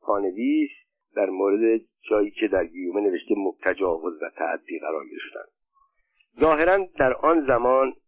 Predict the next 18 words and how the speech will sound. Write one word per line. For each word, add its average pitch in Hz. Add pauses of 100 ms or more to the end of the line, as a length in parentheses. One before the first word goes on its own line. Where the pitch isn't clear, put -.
اطلاعات 123 (100)
فقط 131 (140)
کسانی 123
را 82
که -
از 113
رو-، 110 (200)
سوی 127
روزنامهٔ 101 (140)
کیهان 123
مورد 98 (320)
تجاوز 92
و 95
تعدی 95
قرار 92
می‌گرفتند 92 (260)
مورد 90 (200)
حمایت 82